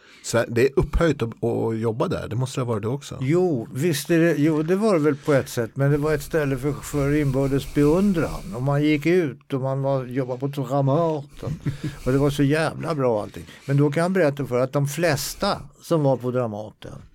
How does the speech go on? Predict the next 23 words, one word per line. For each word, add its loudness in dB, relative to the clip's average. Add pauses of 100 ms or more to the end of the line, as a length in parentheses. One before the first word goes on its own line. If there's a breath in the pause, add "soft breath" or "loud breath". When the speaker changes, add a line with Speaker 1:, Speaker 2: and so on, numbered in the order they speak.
(260 soft breath)
Speaker 2:
de 2
sprang 0
omkring 2
och 2
bar 2
spjut 0
i 2
föreställning 2
efter -2
jävla -2
föreställning. -6 (720 loud breath)
Speaker 1:
Ja. -4
Speaker 2:
Det 0
var 2
några 4
stjärnor. -2
Och 2
ville 4
de 4
göra 4 (200)
en 0
stjärnspäckad -2
föreställning, -4